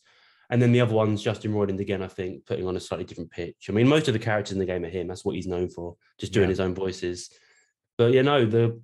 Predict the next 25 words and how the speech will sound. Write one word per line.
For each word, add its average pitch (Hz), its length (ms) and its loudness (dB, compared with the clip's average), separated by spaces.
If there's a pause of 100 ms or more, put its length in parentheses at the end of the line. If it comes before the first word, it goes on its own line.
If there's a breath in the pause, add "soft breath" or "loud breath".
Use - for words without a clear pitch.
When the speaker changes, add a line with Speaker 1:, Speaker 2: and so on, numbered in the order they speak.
(160)
Speaker 1:
it's 113 160 -6
nice 127 220 2
'cause 113 220 -6
it's 110 140 -8
got 110 160 -2
different 117 260 0
actors 101 260 -8
in 101 80 2
it 104 120 -4
for 107 80 -2
the 98 240 0
alien, 101 340 -2
the 90 80 -4
sister 98 480 -6
characters, 98 580 -4
so 104 80 -2
it's, - 240 -8
it's 110 120 -10
quite 120 280 -2
varied. 95 460 0 (320 soft breath)
But 131 60 0
yeah, 127 100 4
the 107 60 0
humor's 131 420 2
just, - 360 -6